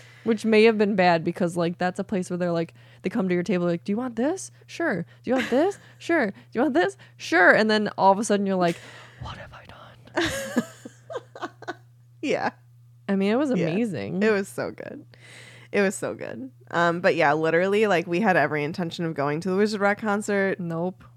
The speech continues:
Speaker 1: Wasn't.
Speaker 2: No.
Speaker 1: Could not happen.
Speaker 2: We came home from dinner and quite literally crashed and burned.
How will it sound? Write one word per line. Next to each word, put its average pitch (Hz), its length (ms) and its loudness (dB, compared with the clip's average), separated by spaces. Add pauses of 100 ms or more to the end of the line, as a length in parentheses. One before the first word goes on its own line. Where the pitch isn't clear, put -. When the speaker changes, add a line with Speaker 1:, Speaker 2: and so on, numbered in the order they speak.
(560)
Speaker 1:
Wasn't. 175 360 -4
Speaker 2:
No. 156 180 2
Speaker 1:
Could 147 200 2
not 175 100 -2
happen. 165 340 -6
Speaker 2:
We 196 180 -2
came 262 280 0
home 208 200 -2
from 202 220 -2
dinner 147 460 -2
and 143 460 -4 (120)
quite 170 420 -2
literally 147 420 0
crashed - 840 -4 (100)
and 143 320 -8
burned. 139 540 -10